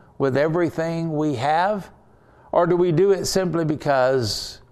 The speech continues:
we don't want to get caught, we don't want to look bad, or maybe we don't want the consequences? There's always kind of an ulterior motive. And so hopefully you see by some of those things,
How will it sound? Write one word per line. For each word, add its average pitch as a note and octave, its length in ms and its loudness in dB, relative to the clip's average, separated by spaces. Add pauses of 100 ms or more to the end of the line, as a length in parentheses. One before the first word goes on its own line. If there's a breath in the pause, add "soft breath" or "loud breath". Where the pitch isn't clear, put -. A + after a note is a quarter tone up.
we D3 120 0
don't D3+ 140 0
want D3+ 120 0
to C#3+ 60 -2
get C#3 220 -2
caught, D#3+ 680 -2
we D3 120 2
don't D3+ 140 4
want C#3+ 140 2
to C3+ 40 2
look D3+ 300 0
bad, D3 380 0 (280 loud breath)
or E3 540 2 (240)
maybe D3+ 360 0
we D3+ 200 2
don't C#3+ 240 0
want C3+ 240 0
the C3+ 60 -6
consequences? C3+ 1040 -2 (260 loud breath)
There's D3+ 200 2
always A#3+ 420 2
kind G3+ 300 -2
of D#3+ 120 0
an C#3+ 240 0 (300 loud breath)
ulterior F#3 800 2
motive. D3 640 0 (480 soft breath)
And F3 80 -4
so G3 600 0 (400)
hopefully D#3 880 0 (400 loud breath)
you D#3+ 180 2
see G#3 440 2
by D3 360 2
some G3 260 0
of F3 80 0
those D#3 280 0
things, D#3+ 380 -4